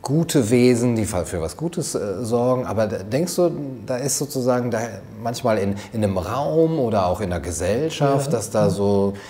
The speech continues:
Speaker 2: Ja.
Speaker 1: übersinnliche Kräfte sind?
Speaker 2: In gewi-, ja, in gewisser Weise denke ich das so. Das ist natürlich ein heikles Feld, da ist man schnell in so einer, in so einem bestimmten Fahrwasser. Weiß ich, ist mir bekannt, ich kenne ja die Szenen, verschiedenste Szenen recht gut.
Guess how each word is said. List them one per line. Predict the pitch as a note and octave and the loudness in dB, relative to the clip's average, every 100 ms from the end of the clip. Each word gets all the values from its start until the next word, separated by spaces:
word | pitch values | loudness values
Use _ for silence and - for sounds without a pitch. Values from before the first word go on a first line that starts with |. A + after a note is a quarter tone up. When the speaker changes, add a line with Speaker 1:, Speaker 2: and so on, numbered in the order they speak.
| - - | -18 -4
Speaker 2:
Ja. | C#3+ | 0
Speaker 1:
übersinnliche | E3+ C3 A2+ A#2+ G#2 G#2+ | 4 4 4 0 -2 -6
Kräfte | - G#2+ G#2+ - D3+ | -6 -8 -8 -12 -12
sind? | E3+ - - - - | -12 -14 -20 -20 0
Speaker 2:
In | A3+ | 2
gewi-, | A3 B3 | 2 2
ja, | G#3+ G#3+ | 2 4
in | F3+ | 4
gewisser | F#3+ A#3 A#3 | 4 2 2
Weise | A3 A3 F#3+ G#3+ A#3 A3+ A#3 A#3 | 4 2 4 4 2 -4 -6 2
denke | C4 F#3 | 2 2
ich | - | 0
das | C3 - | 0 0
so. | C#3+ A#2+ A2+ - - - - | 0 -2 -4 -14 -20 -20 -2
Das | F3+ F#3+ | 0 2
ist | |
natürlich | G3 F3 F#3+ | 2 2 2
ein | E3 C3 | 2 4
heikles | D#3 C#3 A#2+ | 4 4 -2
Feld, | - F#3+ G#3 G#3+ G3+ | 2 4 8 8 6
da | F3+ | 0
ist | - | -2
man | C#3+ | -2
schnell | B2+ - E3 | -2 2 2
in | E3+ C3 | 2 0
so | C#3 | 2
einer, | C#3 C3+ | 2 0
in | E3+ | -2
so | D3 | -2
einem | C#3+ | -2
bestimmten | B2 - E3+ C#3+ A#2 | -4 -2 -2 -2 -4
Fahrwasser. | - D#3 F3+ F3 D#3 E3+ E3 D3 - D#3 - - - - - _ _ _ _ | -2 0 2 0 0 0 0 -2 -6 -8 -8 -16 -20 -20 -20 _ _ _ _
Weiß | C#3 B2 C3 F3 G3+ | -4 0 2 2 0
ich, | C#3+ | -2
ist | F#3+ C3+ | -2 0
mir | C3 | 0
bekannt, | A2+ - C#3+ E3 D#3+ | 0 -4 -2 0 0
ich | - - | -2 -2
kenne | D3 D#3+ | 0 2
ja | C3+ | 0
die | B2 | -2
Szenen, | A#2 - D#3 E3 E3 C#3 C#3+ D#3 - | -6 -2 2 2 2 0 -2 -6 -6
verschiedenste | C3+ - G#3 D#3+ - - | -8 0 2 2 -2 -10
Szenen | - F#3 D#3 | -4 -2 0
recht | C3 A2 - | -4 -6 -4
gut. | G#3 A3+ | -2 -2